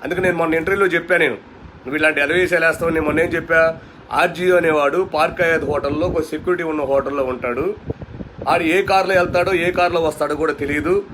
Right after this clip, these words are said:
కార్లు కార్లు మార్చుకో-, మార్చుకొని వెళ్తాడు" అని చెప్పా. నువ్వు చేసేది అదే కదా. నీ కారు ఏదో, నీ కారు నెంబర్ ఏదో నువ్వు ఒకటి ఓపెన్గా చెప్పు, నీ కారు ఉందని చెప్పు.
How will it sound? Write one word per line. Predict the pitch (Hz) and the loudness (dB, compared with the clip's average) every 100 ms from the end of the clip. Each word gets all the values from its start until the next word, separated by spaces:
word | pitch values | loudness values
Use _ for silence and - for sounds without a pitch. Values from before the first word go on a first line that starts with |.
| - - 151 | -18 -4 2
కార్లు | 180 185 | 2 2
కార్లు | 180 180 180 | 0 0 2
మార్చుకో-, | 156 185 - 190 | 2 0 0 -2
మార్చుకొని | 165 160 180 165 | 2 0 0 -2
వెళ్తాడు" | 143 151 147 175 202 - - - - - - - - - - | 0 0 0 0 -4 -14 -20 -20 -20 -20 -20 -20 -20 -6 -2
అని | 127 | 0
చెప్పా. | - 127 120 - - - - - - - - - - - - - - | 0 0 -2 -4 -10 -10 -10 -10 -12 -16 -16 -16 -18 -18 -18 -18 -8
నువ్వు | 170 185 | -2 -2
చేసేది | 220 220 | 0 2
అదే | 214 208 | 2 4
కదా. | 214 208 208 - - - - - - 139 | 4 4 2 -10 -20 -20 -20 -20 -12 -8
నీ | 160 | -2
కారు | 160 202 | 0 2
ఏదో, | 202 | 2
నీ | 196 | 0
కారు | 180 180 202 | 2 2 2
నెంబర్ | 196 196 | 2 0
ఏదో | 190 | 2
నువ్వు | 180 | 0
ఒకటి | 165 175 | 2 -2
ఓపెన్గా | 190 202 | 0 -2
చెప్పు, | 175 185 202 220 - - - - - - | 0 -2 -4 -8 -12 -20 -20 -20 -20 -10
నీ | 147 | -4
కారు | 165 190 | 0 0
ఉందని | 196 190 | 2 0
చెప్పు. | 185 - 214 - - | -2 -4 -8 -8 -14